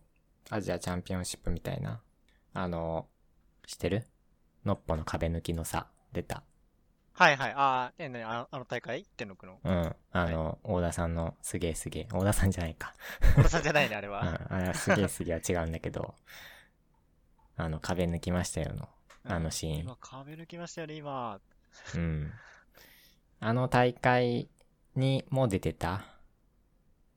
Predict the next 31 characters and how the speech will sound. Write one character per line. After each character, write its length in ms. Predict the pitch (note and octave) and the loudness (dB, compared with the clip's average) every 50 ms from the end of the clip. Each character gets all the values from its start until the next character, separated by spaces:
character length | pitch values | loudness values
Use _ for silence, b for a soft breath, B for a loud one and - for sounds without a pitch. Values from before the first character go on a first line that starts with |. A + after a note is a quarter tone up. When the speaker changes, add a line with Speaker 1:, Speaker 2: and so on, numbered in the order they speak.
| _ | _
Speaker 1:
人 240 | - - - - E2 | -16 -8 -4 -4 -2
で、 140 | D#2 D#2+ D#2 | -2 -2 -4
し 180 | - - - | -4 -4 -4
お 60 | D#2+ D#2+ | -4 -4
ん 100 | D#2+ D#2+ | -6 -6
さ 220 | - - F2+ F2+ | -6 -6 -6 -4
ん 100 | F2+ F#2+ | -6 -6
が。 160 | - - - - _ _ _ _ _ - | -8 -8 -10 -12 _ _ _ _ _ -10
Speaker 2:
へ 60 | C#3+ | -8
ー。 720 | C3+ C3+ C3 C3 B2+ B2+ B2+ B2+ B2+ B2+ C3+ - _ - | -6 -6 -6 -6 -8 -8 -8 -10 -12 -14 -16 -12 _ -2
Speaker 1:
で、 120 | A#2 G#2+ | -2 -2
当 260 | - - C3 B2 A#2+ | 0 2 4 4 4
時、 220 | G#2 F2+ F2 E2+ E2+ | 4 2 0 -2 -2
あ 140 | E2 E2+ E2 | -2 -2 -2
の、 380 | E2+ E2 E2+ E2+ E2+ E2 - - _ _ _ _ _ _ _ _ _ _ _ - - | -2 -2 -2 -2 -2 -4 -8 -10 _ _ _ _ _ _ _ _ _ _ _ -2 2
バ 120 | G#2 G2+ | 4 4
ル 120 | G#2 G#2+ G#2+ | 4 4 2
サ 160 | - A2 A2 | 0 0 0
と 160 | - - A#2 | 0 0 -2
か、 320 | - - - - - - - _ - - - _ _ _ _ _ _ | 0 0 -2 -2 -2 -6 -12 _ -20 -20 -20 _ _ _ _ _ _
Speaker 2:
は 100 | - B2 | -10 -10
い。 100 | G#2+ F#2+ - _ _ _ _ _ _ | -10 -12 -14 _ _ _ _ _ _
Speaker 1:
あ 100 | - G2 | -6 -4
と 120 | - - D#2 | -4 -4 -6
ス 100 | - - | -4 -2
タ 160 | - F2 E2+ | 0 0 2
バ 240 | D#2 E2+ F2 F2+ - _ _ _ _ _ _ _ _ _ _ _ | 2 0 -2 -4 -8 _ _ _ _ _ _ _ _ _ _ _
Speaker 2:
う 80 | - C#3+ | -12 -12
ん。 100 | C3 A#2 | -10 -8
Speaker 1:
と 100 | G#2+ F#2+ | -8 -8
か 300 | - - - - - - | -6 -6 -8 -8 -10 -12